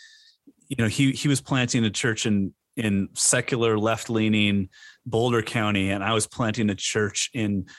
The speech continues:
kind of conservative right-leaning Orange County. And yet we kept running into the same issues. And, and we would ask questions of friends, and it was like,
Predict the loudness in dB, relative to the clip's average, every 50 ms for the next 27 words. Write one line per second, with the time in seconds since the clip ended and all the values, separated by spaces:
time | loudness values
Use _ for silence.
0 | -20 _ -6 -2 -2 0 -2 -2 -6 -10 _ -2 -2 0 0 0 0 0 0 0
1 | 0 0 2 0 0 0 0 -4 -2 0 2 2 0 0 0 -2 0 2 2 2
2 | 2 2 0 0 0 -2 -2 -4 -10 -20 -20 -20 _ _ -4 -2 0 0 -2 -4
3 | -4 -4 -2 0 0 2 2 2 0 0 -2 -2 -6 -10 _ _ _ _ _ _
4 | _ _ _ 0 2 2 2 2 2 0 -2 -2 -2 -2 -4 -4 -4 -2 -2 0
5 | 2 2 2 4 4 2 2 0 0 0 0 0 0 0 0 0 2 2 2 2
6 | 0 0 -2 -6 _ -2 -2 0 0 -2 -4 -6 -8 -12 -12 -10 -8 -8 -8 -10
7 | _ _ -20 -20 -20 -20 -20 _ _ _ -2 0 2 2 2 2 2 0 0 -2
8 | -4 -8 _ _ _ _ _ _ -2 0 0 2 2 0 0 -2 0 0 2 2
9 | 2 2 2 0 0 -2 -4 -4 -2 -2 -2 -2 0 0 0 0 2 0 -2 -6
10 | -4 -4 -2 0 0 0 2 0 0 0 -2 -4 -4 -4 -2 -2 -4 -2 -2 -2
11 | -4 -4 -6